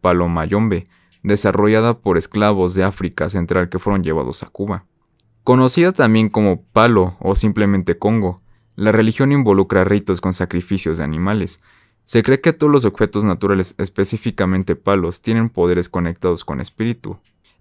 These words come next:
El futuro asesino creció involucrándose en este dogma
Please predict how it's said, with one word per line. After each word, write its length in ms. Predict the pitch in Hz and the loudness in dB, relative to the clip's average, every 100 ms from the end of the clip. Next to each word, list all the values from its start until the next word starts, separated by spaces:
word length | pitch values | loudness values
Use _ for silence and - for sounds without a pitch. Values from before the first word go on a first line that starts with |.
| - | 2
El 100 | 127 | 2
futuro 340 | 139 139 151 | 2 2 4
asesino 600 | 185 113 - 113 110 95 | 4 4 2 2 2 2
creció 260 | 101 98 131 | 0 0 0
involucrándose 800 | 131 131 95 101 101 92 - - | 2 2 2 0 0 -2 -4 -4
en 160 | 95 95 | -2 -2
este 260 | 92 - 82 | -2 -2 -2
dogma 460 | 95 98 82 - | -2 -2 -6 -6